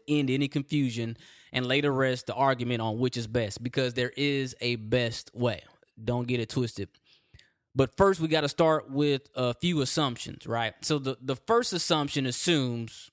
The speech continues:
that, one, you are married and you want to be married, right? You, you want to be in this thing. And just also that you're not in a, an abusive or dangerous, uh, type of relationship, uh, because,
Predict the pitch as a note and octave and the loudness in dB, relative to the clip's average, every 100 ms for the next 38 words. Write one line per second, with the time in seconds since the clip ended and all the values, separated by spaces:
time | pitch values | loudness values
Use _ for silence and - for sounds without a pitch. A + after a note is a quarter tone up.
0 | _ B2 A#2 C3 C#3+ B2+ A#2 A#2+ C3 _ | _ -2 0 0 2 2 -2 -4 -10 _
1 | - _ A2+ A#2+ C3+ A#2+ A2 A2 - _ | -20 _ -2 0 2 0 -2 -4 -8 _
2 | _ _ _ _ _ - B2+ B2 A2 A#2 | _ _ _ _ _ -4 -2 -2 -4 -2
3 | C3 D#3+ - A2 G2+ G2+ F2 C#2+ - _ | 2 2 -2 -8 -6 -6 -8 -12 -14 _
4 | G#2 G#2+ A#2+ G2+ G#2+ G2+ A#2 A#2 C#3 C#3+ | -6 -4 -6 -8 -10 -8 -6 -2 0 0
5 | B2 A#2+ A2+ G#2+ G#2 - G#2 F#2+ - A#2 | -2 -2 -2 -4 -6 -6 -6 -6 -10 -14
6 | _ _ - - _ - C#3 B2+ B2 E3+ | _ _ -20 -20 _ -6 -2 -2 0 0
7 | - _ _ _ _ _ _ _ _ G3 | -2 _ _ _ _ _ _ _ _ 2
8 | A#3+ A3 D#3 C#3+ C3+ E3 D#3 C#3+ C#3+ C3+ | 2 2 2 0 0 0 0 2 0 0
9 | B2+ B2 A#2+ B2 A#2 A2+ - A#2+ A2 A2 | -2 -2 -2 0 0 -2 -2 -2 -2 0
10 | C3 C3+ C3+ B2+ B2 - - _ - A#2 | 0 0 0 -2 -2 -10 -18 _ -4 0
11 | A2+ A2 G2+ G2+ A2+ B2 B2 A#2 A#2 A2+ | 0 -2 -4 -4 -2 0 0 0 0 -2
12 | - - _ _ _ _ - F#2+ G2 C3 | -6 -10 _ _ _ _ -10 -8 0 2
13 | A#2+ A2+ A2 A#2+ B2+ A#2 G#2+ - G#2 - | 2 2 2 2 0 -2 -2 0 0 -2
14 | _ G#2+ G#2 G2 A2 A#2+ A2 G#2+ G#2 | _ -4 -4 -6 -2 0 0 -4 -6